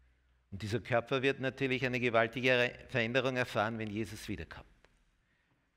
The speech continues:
Das ist also das Ziel, dass Gemeinden gegründet werden, Gotteshäuser, dass Sanatorien gebaut werden, wo Heilung erfolgt für die Völker.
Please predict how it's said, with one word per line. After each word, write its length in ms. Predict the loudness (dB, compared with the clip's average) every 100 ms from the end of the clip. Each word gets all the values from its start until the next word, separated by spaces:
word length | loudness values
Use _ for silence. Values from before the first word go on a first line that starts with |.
| _ _ -2
Das 120 | 2
ist 60 |
also 40 | 6
das 260 | 4 4 0
Ziel, 300 | 4 4 4
dass 200 | 2 2
Gemeinden 520 | 2 2 2 -2 -4
gegründet 540 | -4 0 0 0 -4
werden, 300 | -2 -2 0
Gotteshäuser, 840 | 2 2 2 -6 0 0 -2 -10 -14 _ _ _ -20 -20 -20 _ -20 -20 _
dass 180 | 0 4
Sanatorien 920 | 6 6 6 6 8 8 8 6 4
gebaut 560 | 0 6 6 6 2 -4
werden, 320 | -4 -4 -10 -16 -20 -20 -20 -20 -20 -20 2
wo 160 | 4 6
Heilung 440 | 8 8 6 4
erfolgt 640 | 2 2 4 4 0 -14 -8
für 100 | -4
die 100 | -2
Völker. 540 | 0 -2 -2 -8 -12